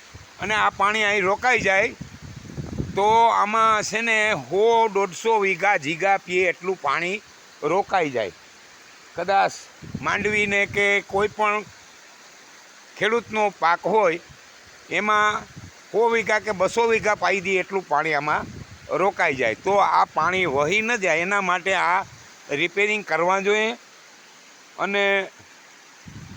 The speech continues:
કરાવવા જોઈએ. અને મેઇન મુદ્દો તો મિત્રો, આપણા ગામનો જે સરપંચ હોય ને, સરપંચ, એને આ બધું ધ્યાન દોરવાનું હોય, એને કહેવાનું હોય કે, "ભાઈ, આ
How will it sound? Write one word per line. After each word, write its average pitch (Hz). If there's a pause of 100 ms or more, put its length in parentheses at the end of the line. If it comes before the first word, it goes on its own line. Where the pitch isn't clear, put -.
(640)
કરાવવા 214
જોઈએ. 113 (920)
અને 240
મેઇન 220
મુદ્દો 254
તો 262
મિત્રો, 254
આપણા 240
ગામનો 208
જે 226
સરપંચ 180
હોય 247
ને, 254
સરપંચ, 196 (1040)
એને 240
આ 269
બધું 254
ધ્યાન 220
દોરવાનું 202
હોય, 98 (720)
એને 254
કહેવાનું 254
હોય 190
કે, 190
"ભાઈ, 208
આ 202